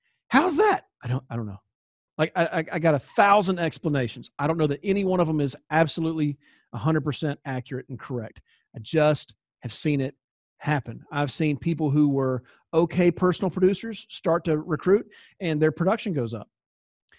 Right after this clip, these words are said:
And they go, "H-, how'd that happen?" I, I don't know. A, a theory I have about it, though, is, is, uh,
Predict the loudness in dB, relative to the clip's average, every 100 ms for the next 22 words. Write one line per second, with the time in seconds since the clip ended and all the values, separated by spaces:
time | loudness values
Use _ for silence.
0 | _ _ -6 -2 0 2 2 0 -4 -2
1 | 4 6 6 4 0 -14 -12 -4 0 2
2 | 2 0 _ _ _ -20 -16 -10 -8 0
3 | 4 6 8 6 6 4 4 4 2 0
4 | 2 2 -2 _ _ 0 0 0 -4 -2
5 | 0 0